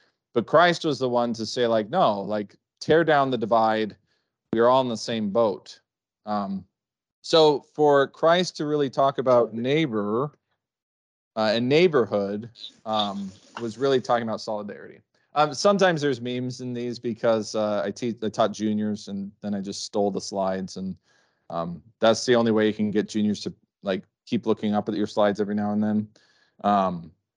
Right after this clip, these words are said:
it was just something. So solidarity consists of attitude of seeing another neighbor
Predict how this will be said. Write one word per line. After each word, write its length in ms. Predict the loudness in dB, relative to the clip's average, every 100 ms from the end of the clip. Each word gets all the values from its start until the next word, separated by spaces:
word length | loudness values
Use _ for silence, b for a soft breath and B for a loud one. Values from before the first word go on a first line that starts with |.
| _ _ -16
it 40 |
was 80 | -10
just 280 | -8 -10 -10
something. 440 | -8 -6 -6 -8 -4
So 300 | 4 4 4
solidarity 640 | 2 4 6 6 6 4 0
consists 420 | -6 -6 -6 -6
of 120 | -10 -2
attitude 520 | 0 -2 -4 -6 -4
of 80 | -6
seeing 260 | -6 -6
another 400 | -4 -2 2 2
neighbor 640 | 0 0 -2 0 2 0